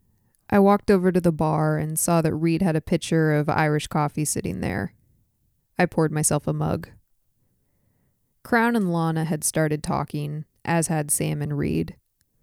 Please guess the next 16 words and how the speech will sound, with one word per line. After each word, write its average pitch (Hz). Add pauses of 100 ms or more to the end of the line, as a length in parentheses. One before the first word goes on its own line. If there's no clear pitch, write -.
(500)
They 190
all 190
seemed 190
fairly 165
locked 156
into 156
their 151
conversations 151
already. 147 (1000)
I've 175
never 214
felt 175
good 151
in 170
party 170
situations, 175